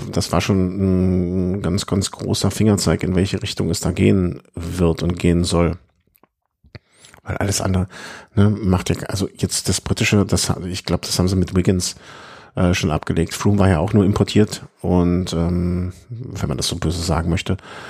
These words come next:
Und ich glaube nicht, dass, dass, dass dieses britische, also das bleibt, wird wahrscheinlich für immer in deren D N A bleiben, im Sinne von,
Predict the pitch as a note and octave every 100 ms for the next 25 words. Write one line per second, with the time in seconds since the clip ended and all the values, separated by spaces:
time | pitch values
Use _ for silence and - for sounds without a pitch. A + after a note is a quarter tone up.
0 | - - - - - F2+ E2 - - -
1 | E2 F2 F2+ F#2 G2 - - - - F2
2 | - - - - F2+ - - - - -
3 | - F2+ F#2 - F#2+ G2+ - - G#2+ G#2
4 | - G#2 F#2 A2+ A2 A2 A2 G#2+ - G2
5 | A#2+ G2+ G2 G2 F#2 F2+ D#2+ D2+ G#2 G#2
6 | G2+ F#2+ F2+ F#2+ F#2+ F#2 G2